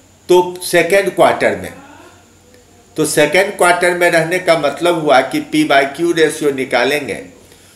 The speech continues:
तो एक से कम आएगा, लेकिन वन बाई थ्री से ज़्यादा value होगा। तीसरा प्रकार है सब मेटासेंट्रिक, जिसमें सेंट्रोमियर का पोजीशन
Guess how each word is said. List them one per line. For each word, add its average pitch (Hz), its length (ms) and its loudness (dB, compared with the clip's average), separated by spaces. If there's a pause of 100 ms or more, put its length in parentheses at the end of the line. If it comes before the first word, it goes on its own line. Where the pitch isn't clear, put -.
(180)
तो 165 80 0 (120)
एक 180 220 2
से 185 180 0
कम 185 280 2
आएगा, 143 500 2 (640)
लेकिन 160 360 0
वन 156 220 2
बाई 151 180 4
थ्री 151 260 -4
से 175 200 -2
ज़्यादा 123 360 2
value 98 380 -6
होगा। - 320 -12 (1600)
तीसरा 165 360 2
प्रकार 175 420 2
है 170 200 0
सब 175 280 2
मेटासेंट्रिक, 170 920 0 (800)
जिसमें 160 400 0
सेंट्रोमियर 165 680 0
का 165 200 2
पोजीशन 156 540 0